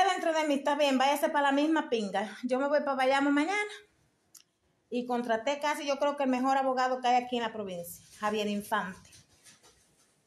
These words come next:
Lo contraté. Se batió Javier Infante por los palos. Se quedó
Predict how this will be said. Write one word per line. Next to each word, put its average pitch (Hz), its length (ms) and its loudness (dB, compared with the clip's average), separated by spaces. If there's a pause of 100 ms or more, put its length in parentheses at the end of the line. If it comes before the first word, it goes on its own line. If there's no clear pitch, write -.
(880)
Lo 202 220 -4
contraté. 196 640 -6 (160)
Se 254 320 2
batió 254 400 2
Javier 302 240 2
Infante 285 400 0
por 247 160 -4
los 240 120 -2
palos. 175 360 -4
Se 226 180 -4
quedó 254 220 2